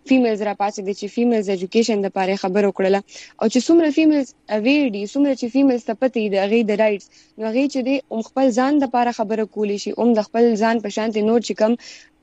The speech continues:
affected or suffered, uh, uh, community of the society، هغې صرف بیا ښځو دپاره خبره نه کوي. ځکه چې، uh، مونږ چې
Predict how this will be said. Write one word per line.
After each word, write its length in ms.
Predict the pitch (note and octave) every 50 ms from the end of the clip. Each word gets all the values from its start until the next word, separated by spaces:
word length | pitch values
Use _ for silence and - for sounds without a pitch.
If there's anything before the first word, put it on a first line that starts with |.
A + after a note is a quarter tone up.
| - F#3+
affected 440 | G#3 - C4+ C#4 C4+ - B3+ A#3 A3
or 80 | G#3
suffered, 480 | G#3+ - - B3+ B3 - B3 A3+ A3 G3
uh, 140 | F3 - -
uh, 640 | F#3+ F#3+ F#3+ F#3 F#3 F#3 - - F#3+ F#3+ F#3+ F#3 F3+ -
community 400 | G3+ A3 A#3+ C4 C4+ C4 - A#3+
of 100 | G#3+ F#3+
the 140 | - - G3 - G#3
society، 340 | G3 - A3+ B3 C4 A#3
هغې 180 | A#3 G#3+ A3+ B3+
صرف 180 | A#3+ - C4 B3+
بیا 180 | A3 B3 B3
ښځو 240 | B3 - C4+ G#3+ B3
دپاره 340 | G#3 A3+ G#3+ - G3+ G#3 G#3+
خبره 320 | - G#3+ F#3+ G#3 G#3+ G#3+
نه 120 | G#3 G#3+ G#3+
کوي. 180 | - F#3+ F#3 - - - - - _ -
ځکه 200 | A3 C#4 - D#4+
چې، 340 | C#4+ - C#4+ D4 C#4+ C#4+ C4
uh، 240 | - - G#3 G#3+ G#3
مونږ 260 | A3+ B3 C4+ C#4 C4
چې 120 | A#3+ -